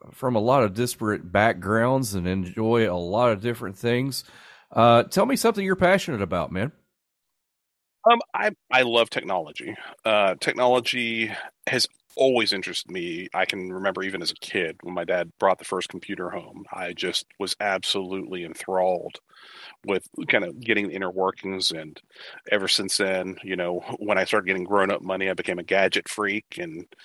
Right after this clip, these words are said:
Speaker 2: whatever the newest and most fun technology was, I wanted to get my hands on and play with. And,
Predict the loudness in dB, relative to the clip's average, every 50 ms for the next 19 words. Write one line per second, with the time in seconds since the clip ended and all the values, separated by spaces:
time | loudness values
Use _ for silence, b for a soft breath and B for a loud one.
0 | B B B B 2 4 4 4 2 0 -2 2 4 4 6 6 6 4 4 2
1 | -2 -2 -2 -2 0 0 0 0 0 0 0 0 0 -4 -2 0 0 0 0 0
2 | -2 -4 -6 -4 -4 -2 -2 0 0 0 0 0 0 -2 -2 -6 -10 -8 -6 -4
3 | -2 -2 -2 -2 -2 -2 -2 -2 -2 -4 -6 -6 -2 0 0 0 -2 -4 -6 -8
4 | -8 -8 -8 -10 -12 -12 -14 -18 -20